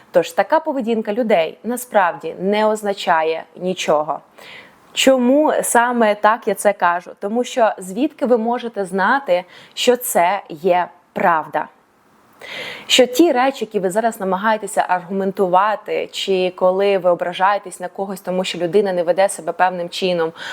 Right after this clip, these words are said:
тому що ви подарували подарунок, а вам не сказали "дякую", тому що ви подарували подарунок, а вам не подарували подарунок в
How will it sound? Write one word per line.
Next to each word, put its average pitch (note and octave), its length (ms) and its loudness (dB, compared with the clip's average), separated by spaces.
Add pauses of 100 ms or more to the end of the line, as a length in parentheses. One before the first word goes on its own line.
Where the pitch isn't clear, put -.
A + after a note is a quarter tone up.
(120)
тому G3+ 200 4
що G#3 140 -2
ви A3+ 80 4
подарували G3 520 0
подарунок, F#3 600 -2
а D#3+ 100 -2
вам G#3+ 160 0
не G3+ 80 -6
сказали F3+ 420 -2
"дякую", E3 640 0 (360)
тому G#3 220 4
що A3+ 140 -2
ви A3+ 60 2
подарували G#3+ 500 0
подарунок, G#3 600 -6
а E3+ 80 4
вам G#3+ 240 0
не G#3+ 80 -2
подарували G3+ 600 -2
подарунок G3+ 680 -2
в - 80 -16